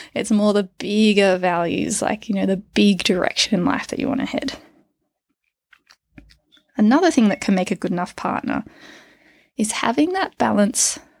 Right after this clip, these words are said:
between independence and connection together,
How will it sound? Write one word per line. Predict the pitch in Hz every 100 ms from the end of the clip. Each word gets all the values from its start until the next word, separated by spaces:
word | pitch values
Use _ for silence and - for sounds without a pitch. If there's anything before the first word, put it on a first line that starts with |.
| _
between | - 214 - 202 208
independence | 233 269 269 233 220 226 254 - - - _ _ _ -
and | 214 202 190
connection | - 208 202 - - 185
together, | 196 208 - -